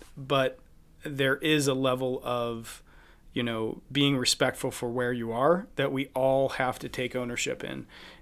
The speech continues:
And, um, and unfortunately, there's an educational piece with that, is some of the, some of the residents that, that are out there, they don't, um,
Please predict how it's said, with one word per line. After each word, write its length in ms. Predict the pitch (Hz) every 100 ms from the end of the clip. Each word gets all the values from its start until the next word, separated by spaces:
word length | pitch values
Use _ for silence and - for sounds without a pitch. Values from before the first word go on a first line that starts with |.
| -
And, 300 | 135 131 127
um, 360 | 120 113 113 - -
and 140 | - 139
unfortunately, 520 | 127 - 175 - 151
there's 180 | 139 131
an 100 | 127
educational 560 | 120 113 147 139 - 117
piece 320 | - 123 -
with 220 | 120 -
that, 300 | 127 120 123
is 260 | 127 120 117
some 420 | - - - 147
of 120 | 143
the, 160 | 131 131
some 280 | - 160 170
of 60 | 151
the 100 | 139
residents 500 | 139 135 131 135 -
that, 300 | 123 - 143
that 160 | 131
are 120 | 120
out 240 | 131 143 139
there, 260 | 131 117 - - - - -
they 240 | 127 135 139
don't, 800 | 123 139 135 131 131 - - -
um, 520 | 127 120 113 113 113